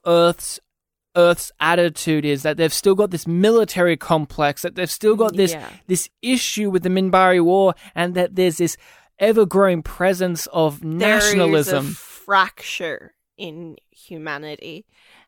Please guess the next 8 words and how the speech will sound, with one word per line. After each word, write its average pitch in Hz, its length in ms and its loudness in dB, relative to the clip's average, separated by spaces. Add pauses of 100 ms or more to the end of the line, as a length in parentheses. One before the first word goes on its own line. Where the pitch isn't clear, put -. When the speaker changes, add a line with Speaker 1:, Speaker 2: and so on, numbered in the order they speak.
(200)
Speaker 1:
And 180 180 -2
a 175 40 4
lack 202 220 2
of 175 60 2
Speaker 2:
And 180 80 4
Speaker 1:
empathy. - 440 -6 (220)
Speaker 2:
I 247 400 -2
really, 302 540 -6